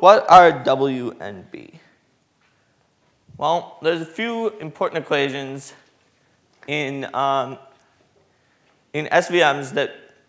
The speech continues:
we really hope, and I'm gonna tell you we're lucky in this 'cause we don't have to, but we really hope that we don't have to use because they provide a huge number of variables. So one of those, um, crucial equations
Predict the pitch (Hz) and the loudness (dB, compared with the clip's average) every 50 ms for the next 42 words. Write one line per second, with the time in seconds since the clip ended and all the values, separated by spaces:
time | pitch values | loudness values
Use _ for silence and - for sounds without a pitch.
0 | _ 143 147 156 147 143 160 208 220 220 208 - - 175 170 190 196 196 - - | _ -12 -10 -8 -8 -6 -4 -4 -2 -4 -4 -2 0 2 2 2 0 -2 -6 -4
1 | 135 147 135 143 151 151 147 135 - 160 147 147 147 147 143 143 127 127 131 127 | -4 -2 -2 -4 -4 -6 -8 -4 -2 -2 -2 0 -2 -4 -4 -6 -6 -6 -4 -2
2 | 131 135 139 135 - 143 139 139 135 131 131 - 143 135 131 120 127 120 120 117 | -2 -2 -4 -4 -6 -8 -8 -8 -10 -12 -12 -12 -10 -10 -10 -10 -10 -12 -12 -8
3 | 135 131 123 127 - - 156 156 156 147 135 135 131 - 143 139 139 175 190 185 | -6 -6 -6 -6 -8 -8 -6 -6 -6 -6 -6 -8 -8 -6 -8 -6 -4 -4 -2 -2
4 | 175 165 175 170 170 156 151 143 139 135 120 - 160 165 165 139 123 139 127 127 | 0 0 0 0 0 -4 -8 -10 -10 -6 -2 -2 0 0 -2 -2 -2 -2 -2 -2
5 | - - - 131 127 127 135 131 120 117 123 127 - - _ _ _ _ _ _ | -2 -8 -10 -8 -8 -6 -8 -8 -8 -12 -14 -18 -20 -20 _ _ _ _ _ _
6 | _ - 135 123 - 160 156 147 139 131 127 139 139 131 - 156 131 143 143 143 | _ -14 -14 -10 -4 -2 -2 -2 -2 -2 -2 -4 -4 -4 -6 -4 0 2 2 2
7 | 135 135 135 - 143 143 127 123 127 131 139 120 139 131 127 123 113 117 120 123 | 0 -2 -6 -8 -10 -10 -10 -12 -8 -8 -6 -6 -6 -6 -6 -6 -8 -8 -8 -8
8 | 110 98 95 85 - 76 65 - - _ _ _ _ _ _ _ _ _ _ _ | -8 -8 -8 -10 -12 -14 -16 -18 -20 _ _ _ _ _ _ _ _ _ _ _
9 | _ _ - - - 160 156 147 143 180 208 226 226 220 226 226 220 190 170 - | _ _ -6 0 2 2 2 4 4 4 2 2 2 2 0 0 0 -2 -4 -10
10 | - - - - - - - - 151 160 156 151 147 151 147 - 202 175 - 185 | -16 -20 -20 -20 -20 -12 0 4 6 6 6 4 0 -4 -6 -8 -6 -4 -4 -6
11 | 170 - 165 143 147 139 135 143 139 139 131 135 | -4 -2 -2 -2 0 -2 -4 -8 -8 -10 -12 -14